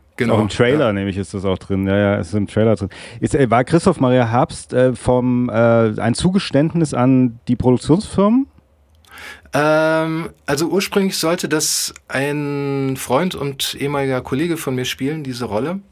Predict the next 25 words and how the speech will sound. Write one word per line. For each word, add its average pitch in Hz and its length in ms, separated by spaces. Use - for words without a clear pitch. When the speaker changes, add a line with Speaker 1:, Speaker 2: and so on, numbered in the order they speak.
Speaker 1:
Und, 101 420
Speaker 2:
Ja. 117 320
Speaker 1:
ähm, 113 300
das 120 220
war 143 120
tatsächlich, 139 560
äh, - 60
war 120 720
es - 100
so, 139 220
dass, - 440
dass - 380
wir 117 160
irgendeine 123 260
Förderung 131 440
nicht 127 180
bekommen 123 380
haben 117 260
und 104 200
dann 113 180
halt 113 160
der 110 80
Produzent 113 500
meinte, 117 300
„Hier, 135 260